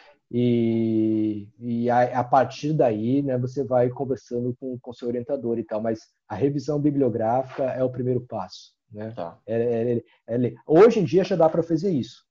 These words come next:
Speaker 1: né?
Speaker 2: Uhum.
Speaker 1: Quando eu comecei lá, é, na virada do milênio, eu,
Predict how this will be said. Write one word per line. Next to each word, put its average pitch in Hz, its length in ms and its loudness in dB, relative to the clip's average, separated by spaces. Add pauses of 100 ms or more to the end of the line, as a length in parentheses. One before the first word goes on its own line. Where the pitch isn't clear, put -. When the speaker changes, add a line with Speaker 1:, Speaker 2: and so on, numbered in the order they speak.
(100)
Speaker 1:
né? 120 220 0
Speaker 2:
Uhum. 117 120 -2
Speaker 1:
Quando 160 380 4
eu 131 360 4
comecei 127 760 -2
lá, 113 400 -2 (440)
é, 101 600 -4
na 107 120 -10
virada 113 360 0
do 113 120 -4
milênio, 113 520 -4 (440)
eu, 113 180 -16